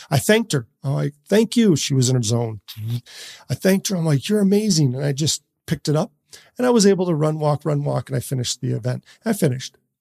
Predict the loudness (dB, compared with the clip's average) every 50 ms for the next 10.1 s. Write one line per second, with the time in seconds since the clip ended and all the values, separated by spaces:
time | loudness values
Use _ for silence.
0 | _ _ _ _ _ _ _ _ _ _ _ _ _ -14 -6 -4 0 0 0 0
1 | 0 0 -2 -2 -2 -2 -2 0 0 0 -2 -4 -8 -12 -4 -4 -4 -4 -2 0
2 | 2 2 4 2 2 2 0 0 0 -2 -2 -2 -2 0 0 2 2 0 -2 -4
3 | -2 -2 -4 -4 -4 -6 -6 -6 -6 -10 _ _ _ _ -6 -2 4 4 6 6
4 | 6 4 0 -4 _ _ _ _ _ _ _ _ _ _ _ _ 0 0 0 0
5 | 0 -4 -12 -12 -10 -8 -8 -4 2 2 2 2 2 -4 -8 _ _ _ _ _
6 | _ -20 -20 -20 -8 -2 0 0 0 0 _ -2 0 0 0 0 -2 -2 -2 2
7 | 4 4 4 4 4 2 2 0 0 0 0 -2 -4 -6 -6 -6 -8 -2 _ 0
8 | 0 0 -2 -8 -6 0 2 2 2 0 -4 -6 -8 -8 -8 _ _ _ -20 -20
9 | -2 _ 0 2 2 0 -2 -2 2 4 4 6 6 4 2 -2 -2 -2 -2 -4
10 | -4 -8